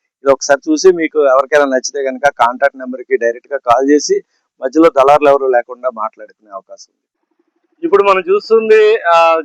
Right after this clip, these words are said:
గ్రీన్ మెడోస్ కి ముందు ఉన్న పెట్రోల్ బంక్ ఇది. మధురపూడి ఎయిర్‌పోర్ట్ కి వెళ్ళే రోడ్డు ఇది. గాడాల నిడిగట్ల రోడ్డు. ఈ రోడ్డుకి పావు కిలోమీటర్, అర కిలోమీటర్ లోపులోనే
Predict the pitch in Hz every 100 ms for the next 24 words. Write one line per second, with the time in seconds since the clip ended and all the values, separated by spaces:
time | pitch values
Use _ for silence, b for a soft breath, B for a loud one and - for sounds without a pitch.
0 | 135 175 196 190 185 190 185 - - 180
1 | 175 165 175 180 175 175 165 - 151 165
2 | 151 151 151 143 139 139 175 - - -
3 | - - 147 160 185 185 175 175 175 170
4 | 156 156 147 147 202 247 226 185 185 165
5 | 151 - _ - 156 180 190 196 165 156
6 | 156 156 143 131 127 127 127 147 147 147
7 | 175 208 214 - 165 180 180 - _ 165
8 | 165 165 180 175 165 156 151 151 143 139
9 | 147 175 180 190 226